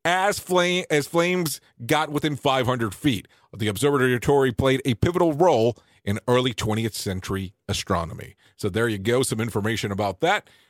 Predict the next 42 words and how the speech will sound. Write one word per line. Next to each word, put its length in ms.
Wanted 280
to 60
share 260
that 280
with 200
you 140
'cause 260
I 120
think 280
that 220
that 260
is 160
definitely 500
some 340
important 760
stuff 520
in 140
case 520
you 100
were 140
not 400
aware 460
already. 520
Just 220
in 80
case 240
you 80
did 120
not 220
know 220
this, 380
totally 320
off 180
subject, 560
want 180
to 60
jump 260
in 140
and 140
tell 160
you 100
this. 320